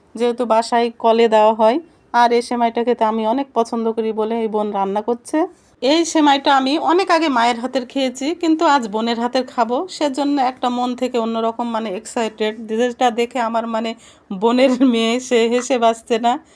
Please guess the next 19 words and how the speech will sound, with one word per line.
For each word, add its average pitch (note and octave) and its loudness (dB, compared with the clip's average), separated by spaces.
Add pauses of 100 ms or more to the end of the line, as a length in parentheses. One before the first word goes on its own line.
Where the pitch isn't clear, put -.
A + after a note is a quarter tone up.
(240)
যে A#3+ -2
খালা A3+ 0
আমি A#3 -2
চামচ A3+ -2
দিয়ে A#3 -2
তুলছি A#3 -6
আর A3 -2
লাড়ছি G#3 -2 (420)
আর F#3 4
বলছি A3 -4
আজকে G#3+ 0
আমি A3 -4
পেট G#3 -4
ভরে A3 -4
খাবো, A3 -4 (540)
অনেক A#3 -4
মজা G#3+ 0
করে G#3+ -2
খাবো। G#3+ -4